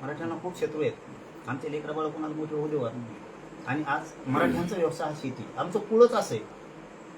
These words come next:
आमचं कुळच असं आहे की आमचं शेतकऱ्यांचं कुळ आहे एक मोठं. आणि काही मराठ्यांना आमच्या कुळातल्या आरक्षणाचं प्रमाणपत्र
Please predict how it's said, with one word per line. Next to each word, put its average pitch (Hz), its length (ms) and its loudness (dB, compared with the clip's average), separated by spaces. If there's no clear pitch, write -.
आमचं 131 220 -2
कुळच 185 340 -2
असं 165 180 -4
आहे 110 100 2
की - 80 -8
आमचं 147 280 -2
शेतकऱ्यांचं 214 560 4
कुळ 170 200 2
आहे 135 100 4
एक 123 140 -2
मोठं. 117 240 0
आणि 180 280 0
काही 214 220 6
मराठ्यांना 196 520 4
आमच्या 143 220 0
कुळातल्या 127 400 2
आरक्षणाचं 196 580 4
प्रमाणपत्र 196 540 0